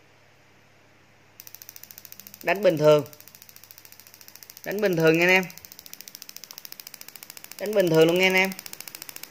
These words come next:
Rồi, anh Phong mà có coi được clip này thì, à, em sẽ giải thích kỹ cho anh Phong nghe là nó không có hư hao gì hết nha anh Phong nha.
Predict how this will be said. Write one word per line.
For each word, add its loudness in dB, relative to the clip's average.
Rồi, 2
anh -10
Phong -2
mà -4
có -4
coi 2
được -4
clip -6
này -2
thì, -4
à, 0
em -4
sẽ -2
giải 0
thích -6
kỹ 0
cho 6
anh 2
Phong -6
nghe -4
là -6
nó -8
không -12
có -8
hư -6
hao -2
gì -4
hết -2
nha -2
anh -4
Phong -2
nha. 4